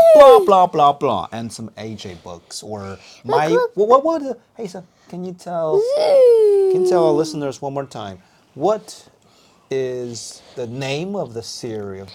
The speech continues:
Speaker 1: books? My
Speaker 2: My Weird School.
Speaker 1: My Weird School.
Speaker 2: And My Weirdest School.
Speaker 1: Weirdest School.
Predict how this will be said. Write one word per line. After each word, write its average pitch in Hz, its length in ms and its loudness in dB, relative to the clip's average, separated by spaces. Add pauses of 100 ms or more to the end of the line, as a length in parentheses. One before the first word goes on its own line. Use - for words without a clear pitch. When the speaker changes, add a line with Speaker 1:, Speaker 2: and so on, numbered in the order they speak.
Speaker 1:
books? - 480 -20 (640)
My 87 520 -14 (540)
Speaker 2:
My 254 380 -10
Weird 311 380 -4
School. 233 600 -4
Speaker 1:
My 185 60 -10
Weird 214 400 -12
School. - 260 -2
Speaker 2:
And 320 240 2
My 294 340 4
Weirdest 294 920 0
School. 233 680 2
Speaker 1:
Weirdest 196 320 -14
School. - 340 -20